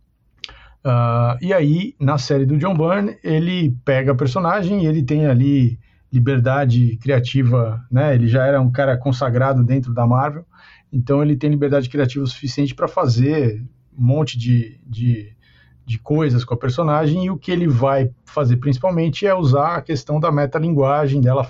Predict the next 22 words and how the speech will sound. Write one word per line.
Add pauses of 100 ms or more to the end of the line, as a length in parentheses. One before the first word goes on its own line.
(160)
conversar, (520)
é,
dela
quebrar
a
quarta
parede,
dela
conversar
com
os
editores, (400)
né,
e
com
o
autor, (420)
é,
da,
das
histórias
e,